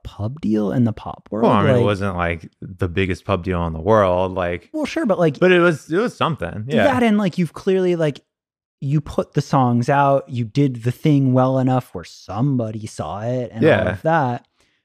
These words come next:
Speaker 1: Um, what, like, around what year is this all happening?
Speaker 2: Uh, I graduated twenty twelve.
Speaker 1: Okay.
Speaker 2: Yeah.
Speaker 1: So, like, I always like to, to get the year because it helps me visualize, like,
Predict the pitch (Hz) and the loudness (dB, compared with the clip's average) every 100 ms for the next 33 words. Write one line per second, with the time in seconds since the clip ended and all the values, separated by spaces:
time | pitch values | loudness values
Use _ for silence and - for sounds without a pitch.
0 | _ 143 139 135 127 131 165 139 262 339 | _ 2 4 4 4 2 -2 2 2 4
1 | 262 - _ _ - 147 185 220 170 120 | 2 0 _ _ -2 2 4 4 2 2
2 | 127 113 92 - 127 110 98 101 - 113 | 0 0 -4 -10 -10 -8 -6 -8 -8 -12
3 | 120 156 117 107 107 117 139 170 165 160 | -14 -12 -4 0 2 2 0 0 0 -2
4 | 151 147 143 131 113 - 117 101 - 92 | 0 0 2 0 -2 -6 -6 -6 -4 -4
5 | - - - - - - 240 - 92 - | -4 -10 -16 -20 -12 -4 -4 -4 -10 -12
6 | - 117 196 185 180 - _ _ 185 262 | -2 2 4 4 2 -2 _ _ 2 4
7 | 311 214 202 220 160 - 143 147 160 120 | 4 0 0 0 -2 -2 -2 0 0 2
8 | 117 147 139 139 143 - 175 - 165 175 | 2 2 0 0 -2 -2 -2 0 2 2
9 | 131 127 147 147 131 | 2 0 0 0 -2